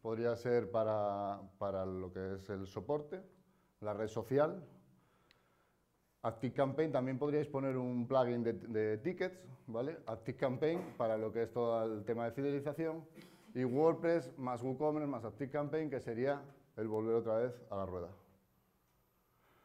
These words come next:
Tres, la implantación. Las herramientas, como os decía, WordPress, WooCommerce,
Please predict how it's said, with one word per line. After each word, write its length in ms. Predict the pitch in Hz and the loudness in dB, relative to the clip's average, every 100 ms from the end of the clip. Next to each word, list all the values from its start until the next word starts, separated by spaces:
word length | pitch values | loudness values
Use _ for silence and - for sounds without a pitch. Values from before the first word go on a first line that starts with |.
| _ _ _ _ _ _ - _ _ _ _ _ _ _ - _ - - _ _ _ _ _ _ _ _ _ _ _ | _ _ _ _ _ _ -20 _ _ _ _ _ _ _ -20 _ -20 -20 _ _ _ _ _ _ _ _ _ _ _
Tres, 340 | - 123 95 - - - - _ _ _ _ _ _ _ _ - | 0 2 0 -4 -18 -20 -20 _ _ _ _ _ _ _ _ -8
la 120 | 104 | -6
implantación. 680 | 101 101 101 92 113 87 92 - - _ _ _ _ _ _ _ _ _ _ _ - | -4 -4 -4 -2 -2 -4 -10 -16 -20 _ _ _ _ _ _ _ _ _ _ _ -6
Las 180 | 110 - | -2 0
herramientas, 680 | 110 117 131 110 95 90 - | 0 2 0 0 -4 -6 -10
como 200 | 107 110 | -8 -4
os 60 | |
decía, 380 | 107 135 110 92 - - - _ _ _ | -4 -2 -2 -2 -10 -20 -20 _ _ _
WordPress, 600 | 110 131 139 156 156 - - - | 4 4 6 2 2 -12 -20 -12
WooCommerce, 640 | 101 101 127 131 139 139 | -8 -2 2 2 0 -2